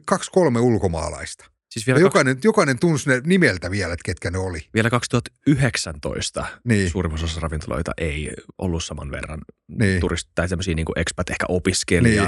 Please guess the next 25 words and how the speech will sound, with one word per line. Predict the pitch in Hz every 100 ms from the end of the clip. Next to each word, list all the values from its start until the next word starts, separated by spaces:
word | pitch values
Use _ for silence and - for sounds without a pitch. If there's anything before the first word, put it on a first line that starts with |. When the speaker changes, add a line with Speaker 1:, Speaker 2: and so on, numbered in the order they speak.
| 98
Speaker 1:
Niin, |
niin. | 110 98 95 85
Speaker 2:
tarjoilijoita | 85 80 82 82 80 76 80
tai | 82
jotain | 117
Speaker 1:
Niin. | 101
Speaker 2:
vastaavia. | 87 - 71 98 - _ 127
Speaker 1:
Niin, | 113
Speaker 2:
Se | 104
Speaker 1:
et | 107
Speaker 2:
on |
Speaker 1:
siis |
Speaker 2:
ihan | 120
muutamassa | 123 113 120
Speaker 1:
tää, | 151
tää, | 170
Speaker 2:
vuodessa. | 160 196
Speaker 1:
tää, | 170
tää | 180 175
on |
hirveän | 175 226 165 139
nopea | 160 - 120 90
tää, | 104 92 78 - - _
ja | 123
Speaker 2:
Joo. | 104